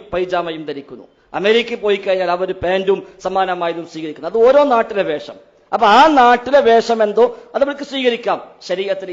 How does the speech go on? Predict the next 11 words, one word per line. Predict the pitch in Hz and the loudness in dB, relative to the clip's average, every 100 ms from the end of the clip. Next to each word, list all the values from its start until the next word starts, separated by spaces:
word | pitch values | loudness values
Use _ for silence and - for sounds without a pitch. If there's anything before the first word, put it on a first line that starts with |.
| 170 | -10
എതിരല്ലെങ്കിൽ, | 170 165 147 147 135 131 _ _ _ _ | -6 -6 -6 -8 -10 -18 _ _ _ _
ഇസ്ലാമിന് | 143 190 208 240 254 208 | -10 0 2 4 0 -2
വിരുദ്ധമല്ലെങ്കിൽ | 208 185 202 190 175 190 196 196 294 - _ _ 185 | -6 -2 -2 -2 -4 -6 -4 -4 -4 -8 _ _ 0
ആ | 220 185 | 2 2
നാട്ടിലെ | 190 190 180 165 180 | 0 -2 -6 -4 -2
ആദത്തായ | 214 214 185 170 160 139 - | -2 -2 -2 -2 -2 -4 -2
അവിടുത്തെ | 202 208 208 | -2 -4 -8
സമ്പ്രദായമായ | 180 214 202 190 180 170 165 151 | -6 -2 0 2 0 -2 -2 -2
വേഷം | 170 170 262 - - - | -6 -4 -6 -6 -20 -4
അവർക്ക് | 220 226 262 | -4 -2 -2
സ്വീകരിക്കാം. | 254 220 190 180 131 | 0 2 2 -2 -8